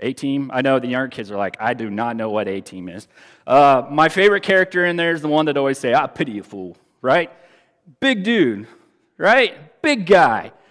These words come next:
So here's what I want you to imagine. Imagine a strong man who is huge and works out. That's what I think of V A. He's big.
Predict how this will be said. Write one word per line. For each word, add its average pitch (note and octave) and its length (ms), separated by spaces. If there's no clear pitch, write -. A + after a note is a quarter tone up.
So G3+ 340
here's C4 220
what A#3 120
I A#3 100
want A3 220
you F3+ 40
to E3 60
imagine. D3 440
Imagine G3 520
a G3 60
strong F3+ 680
man C#3 360
who C#3 160
is C3 160
huge D#3 540
and C3 120
works B2+ 280
out. A2+ 440
That's - 160
what A2 140
I A#2+ 80
think C#3 220
of D3 80
V E3 180
A. F#2 240
He's A2+ 200
big. A#2 320